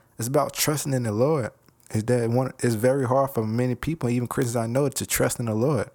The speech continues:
you know? But the thing about it for me was, is, you know, I didn't have no one to really believe in me, really, you know,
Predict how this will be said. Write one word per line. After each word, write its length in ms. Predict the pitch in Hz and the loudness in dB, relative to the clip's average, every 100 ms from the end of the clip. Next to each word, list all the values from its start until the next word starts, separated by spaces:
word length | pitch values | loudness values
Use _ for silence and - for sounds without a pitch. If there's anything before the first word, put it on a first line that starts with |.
| _ _ _ _ _ _ _ - - | _ _ _ _ _ _ _ -10 -2
you 120 | 202 | 0
know? 220 | 202 120 - _ _ - - - - _ _ _ _ _ - | 0 -2 -6 _ _ -20 -20 -20 -20 _ _ _ _ _ 0
But 200 | 113 - | 2 0
the 80 | |
thing 260 | - 139 131 | -2 0 0
about 280 | 104 135 139 | 0 0 0
it 60 | |
for 140 | - 110 | -2 -4
me 260 | 120 170 | -2 0
was, 580 | 131 120 117 117 - - - _ | 2 2 2 -2 -6 -8 -12 _
is, 560 | 113 113 110 104 - - _ _ _ _ _ _ - | -2 0 0 -4 -10 -14 _ _ _ _ _ _ -6
you 140 | 110 | -2
know, 180 | 107 104 | 0 0
I 140 | - 123 | 2 0
didn't 160 | 131 | 0
have 520 | 107 123 123 110 - - | 0 0 0 -2 -10 -10
no 220 | 117 113 | -2 0
one 200 | 117 110 | 2 0
to 140 | 104 104 | -2 -2
really 220 | 110 107 | 0 0
believe 440 | 95 92 104 117 | -2 0 2 2
in 160 | 98 98 | 0 -2
me, 140 | 98 | -2
really, 480 | 92 95 104 95 95 - _ _ _ _ _ _ | 0 2 0 0 -6 -14 _ _ _ _ _ _
you 160 | 104 92 | -4 -2
know, 300 | 92 98 | -2 -2